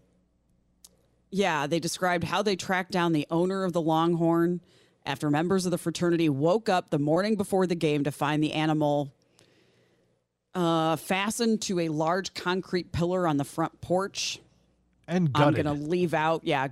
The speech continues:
Speaker 1: gutted, branded with all kinds of things.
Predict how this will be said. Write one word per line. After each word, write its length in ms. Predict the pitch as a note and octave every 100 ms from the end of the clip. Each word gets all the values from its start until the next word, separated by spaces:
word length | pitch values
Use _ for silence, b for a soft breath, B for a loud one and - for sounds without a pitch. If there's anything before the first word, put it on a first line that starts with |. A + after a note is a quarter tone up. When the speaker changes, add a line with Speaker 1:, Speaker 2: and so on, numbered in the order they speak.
| -
Speaker 1:
gutted, 600 | G3+ G3 G3 G3 F#3 E3 _
branded 840 | F#3 F3 F#3 F#3 F#3 F#3 F#3 F#3 - _ _ _ _ _ _ _ _ _ _ -
with 180 | F3 F3
all 160 | F3
kinds 380 | F3 E3+ E3+ E3
of 80 | E3
things. 640 | F3 E3+ E3+ F3 - -